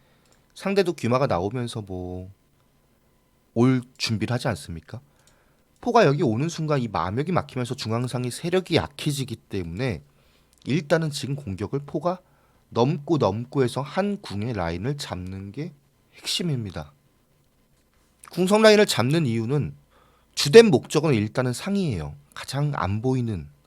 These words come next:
이게 죽는 것처럼 안 보이지만 가장 상을 공략할 수 있는 효과적인 그런 부분이죠. 그렇죠. 이게 귀포를 일단은 못 오게 우변을 자리 잡고,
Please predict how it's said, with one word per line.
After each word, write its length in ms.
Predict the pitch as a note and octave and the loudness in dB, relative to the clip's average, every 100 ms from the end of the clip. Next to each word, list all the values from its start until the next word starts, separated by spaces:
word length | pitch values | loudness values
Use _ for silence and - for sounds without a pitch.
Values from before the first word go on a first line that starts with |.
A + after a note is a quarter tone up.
| _ _ _ _ - | _ _ _ _ -6
이게 100 | D3 | -6
죽는 260 | C#3+ B2+ | 0 2
것처럼 280 | D3 C#3+ C#3+ | 2 2 0
안 100 | F2+ | 0
보이지만 420 | G2 G#2 - G#2 G#2+ | -2 -4 -4 -8 -8
가장 260 | - G#2+ | -8 -6
상을 320 | G#2 C#3 C3+ C3+ | -6 -6 -4 -6
공략할 480 | A#2 F2+ A2+ - | -6 -8 -8 -8
수 160 | A2+ - | -10 -10
있는 180 | F2 F#2 | -10 -10
효과적인 640 | C#3 C#3+ G#2+ D#2+ E2 A#2 - _ _ _ _ _ _ _ - | -8 -6 -6 -8 -10 -12 -16 _ _ _ _ _ _ _ -2
그런 220 | G#2 F2+ | -2 -2
부분이죠. 520 | F2+ F2 E2+ - D2 - _ _ _ _ _ _ _ _ _ _ _ _ - _ _ _ _ _ _ _ | -6 -8 -10 -12 -20 -20 _ _ _ _ _ _ _ _ _ _ _ _ -20 _ _ _ _ _ _ _
그렇죠. 360 | - A#2+ - G#2+ | -10 -8 -2 -2
이게 120 | B2 C#3+ | -2 -8
귀포를 560 | E3+ - F#3+ G3 D#3+ - - | -10 0 4 4 2 -2 -2
일단은 420 | C3+ C#3+ F#3+ D3 | 0 4 4 4
못 160 | G#2+ | 0
오게 260 | A2+ G#2+ G2 - | -4 -6 -8 -6
우변을 400 | G2+ A2 G2+ G2+ | -8 -6 -6 -6
자리 200 | - F2+ | -8 -10
잡고, 560 | - F2+ _ B2+ D#3 | -10 -14 _ -10 -10